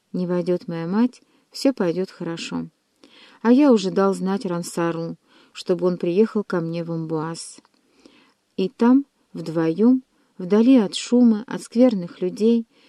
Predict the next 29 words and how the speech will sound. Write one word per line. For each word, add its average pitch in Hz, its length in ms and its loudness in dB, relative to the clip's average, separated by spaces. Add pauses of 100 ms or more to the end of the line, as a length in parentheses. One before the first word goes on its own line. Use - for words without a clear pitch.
(220)
в - 20 -20
тени 254 280 8
бескрайних 240 720 4
лесов, 190 560 -4
на 180 120 -8
берегу 170 340 -4
реки, 226 440 -2 (540)
под - 120 -10
журчание 202 640 0
ручейков, 175 580 -6 (200)
мы 196 200 -6
будем 240 300 2
беседовать 175 600 -6
о 165 80 -6
Боге 220 500 0 (460)
и 196 180 -2
о 165 140 -8
его 156 300 -8
делах. 156 500 -10 (420)
Это 196 200 2
единственное 214 560 4
спасение 190 720 -2
от 156 40 -10
дел 156 220 -4
человеческих. 156 800 -10 (880)
Вот, 233 260 4
послушай 214 480 0
мои 170 200 -8
стихи. 170 500 -12